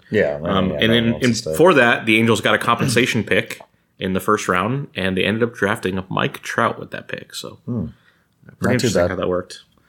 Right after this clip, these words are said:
Speaker 2: Uh, next up, I've got, uh, Randy Johnson in nineteen ninety-eight as a member of the Mariners was traded.
Speaker 1: Arizona?
Speaker 2: It was not Arizona.
Speaker 1: That's who he
Speaker 2: See?
Speaker 1: signed with after, huh?
Speaker 2: Yeah, so this is
Speaker 1: Fuck, this one
Speaker 2: another
Speaker 1: actually.
Speaker 2: little, like, oh yeah, I forgot about that one.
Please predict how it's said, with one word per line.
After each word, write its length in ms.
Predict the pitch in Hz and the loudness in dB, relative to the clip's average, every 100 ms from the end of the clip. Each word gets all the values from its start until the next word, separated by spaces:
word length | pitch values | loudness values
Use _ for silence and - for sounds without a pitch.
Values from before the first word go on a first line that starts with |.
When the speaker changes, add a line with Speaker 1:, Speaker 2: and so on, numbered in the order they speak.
| _ _ _ - | _ _ _ -4
Speaker 2:
Uh, 480 | 95 98 101 101 | 2 4 4 4
next 240 | 104 131 - | 4 2 4
up, 80 | 139 | 2
I've 100 | 123 | 4
got, 220 | 123 120 | 4 6
uh, 200 | 117 107 | 4 4
Randy 360 | 107 160 185 | 4 4 4
Johnson 560 | 170 131 139 151 - 95 | 2 4 4 2 0 -2
in 80 | 95 | 0
nineteen 340 | 104 120 147 | 0 0 2
ninety-eight 720 | 131 127 113 107 107 - - - | 2 4 4 4 2 -2 -14 -14
as 80 | - | -6
a 60 | 98 | -2
member 260 | 104 107 | 2 2
of 60 | 101 | 2
the 80 | 101 | 2
Mariners 500 | 110 127 101 90 - | 4 4 2 -4 -6
was 140 | 90 | -8
traded. 560 | - 107 101 92 95 - - _ _ - | -2 0 2 0 -2 -8 -20 _ _ -2
Speaker 1:
Arizona? 540 | 101 98 98 120 185 - _ _ _ | 0 2 2 0 -2 -8 _ _ _
Speaker 2:
It 40 | 101 | -20
was 180 | 92 98 | -14 -4
not 180 | 101 | 0
Arizona. 500 | 110 95 92 95 87 | 2 2 0 -4 -4
Speaker 1:
That's 160 | 113 110 | -2 0
who 80 | 117 | 2
he 60 | |
Speaker 2:
See? 60 | 92 | 2
Speaker 1:
signed 200 | 117 104 | 2 4
with 100 | 95 | 4
after, 320 | 98 104 90 85 | 4 2 0 -2
huh? 120 | 90 | -2
Speaker 2:
Yeah, 260 | 92 107 92 | 0 -2 -2
so 180 | - 95 | -8 -8
this 180 | 95 98 | -6 -4
is 240 | 95 - - | -6 -6 -4
Speaker 1:
Fuck, 140 | 98 | -4
this 160 | 92 120 | 0 0
one 100 | 113 | 2
Speaker 2:
another 220 | 117 143 | 4 6
Speaker 1:
actually. 80 | 151 | 6
Speaker 2:
little, 240 | 135 123 | 6 6
like, 400 | 113 104 98 - _ | 6 4 2 -10 _
oh 160 | - 160 | -8 -4
yeah, 220 | 170 151 | 0 0
I 20 | |
forgot 400 | - 113 127 151 | 0 -2 2 0
about 240 | 113 101 95 | 2 -4 -4
that 240 | 98 - | -8 -10
one. 280 | 101 98 | -14 -14